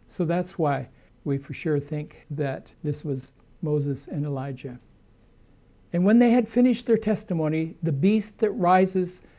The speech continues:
from the bottomless pit will make war on them and conquer them and kill them,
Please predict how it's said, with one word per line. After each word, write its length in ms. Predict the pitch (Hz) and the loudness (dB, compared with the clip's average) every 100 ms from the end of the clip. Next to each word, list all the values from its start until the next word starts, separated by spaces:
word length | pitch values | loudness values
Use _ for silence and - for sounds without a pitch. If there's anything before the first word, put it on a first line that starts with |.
| - | -18
from 180 | - 175 | -4 -2
the 80 | 165 | 0
bottomless 600 | 139 196 220 226 233 226 | 4 4 4 4 2 -2
pit 400 | - 175 151 - _ _ _ - | -2 0 0 -4 _ _ _ -4
will 120 | 165 | 0
make 340 | 160 185 180 175 | 2 2 2 2
war 420 | 165 202 247 220 | 6 8 6 4
on 280 | 196 214 185 | 4 4 4
them 280 | 180 180 | 2 2
and 220 | 180 170 - | -2 -4 -4
conquer 500 | - 262 277 190 180 | 4 6 6 4 4
them 300 | 185 214 240 | 4 0 -2
and 300 | 220 214 - | 0 0 -2
kill 300 | - 277 269 | 6 8 8
them, 420 | 202 156 160 | 4 2 0